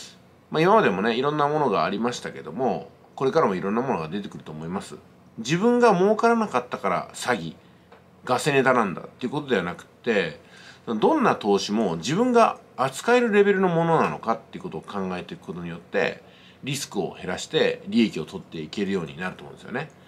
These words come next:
で、ステーキングっていうのも、今回体ので設けられてますけども、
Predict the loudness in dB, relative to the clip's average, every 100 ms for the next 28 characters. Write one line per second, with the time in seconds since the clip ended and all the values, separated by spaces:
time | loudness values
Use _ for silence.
0 | -20 -20 _ -4 -4 0 0 0 0 -2
1 | -2 -2 0 2 4 4 2 -4 -16 -6
2 | -4 -2 -2 -4 -2 0 2 2 2 0
3 | -2 -2 -2 -4 -14 -16 -14 -10 -4 -4
4 | -6